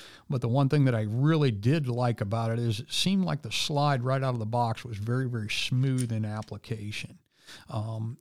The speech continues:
a few of the others in the micro carry, there's a little bit of graininess to it. I didn't feel that near as much in the, uh, in the Ruger aspect. And like I say, the sight is what impressed me the most. Also, the grip side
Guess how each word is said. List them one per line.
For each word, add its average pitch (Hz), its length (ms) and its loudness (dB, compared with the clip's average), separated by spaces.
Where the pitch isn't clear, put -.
a - 60 -16
few 131 240 -4
of 127 60 -2
the 123 160 2
others 127 440 0
in 123 120 0
the 113 80 0
micro 123 420 0
carry, 131 420 -2
there's 117 300 -4
a 113 40 -6
little 123 260 -4
bit 113 180 -2
of 104 60 -6
graininess 123 880 -2
to 127 300 0
it. 131 180 -2
I 113 40 -4
didn't 120 240 -2
feel 143 280 -4
that 117 240 -6
near 120 180 -6
as 101 100 -6
much 107 540 -8
in 110 240 0
the, 107 300 -10
uh, 104 60 -20
in 120 160 0
the 110 60 2
Ruger 110 420 -2
aspect. 113 480 -6
And 127 160 2
like 123 160 0
I 113 40 -2
say, 120 200 -2
the 107 120 -6
sight 143 520 0
is 110 160 -2
what 110 180 -2
impressed 107 460 -4
me 110 100 -2
the 101 80 -6
most. - 540 -10
Also, 151 460 4
the 113 180 2
grip 117 400 2
side 131 500 4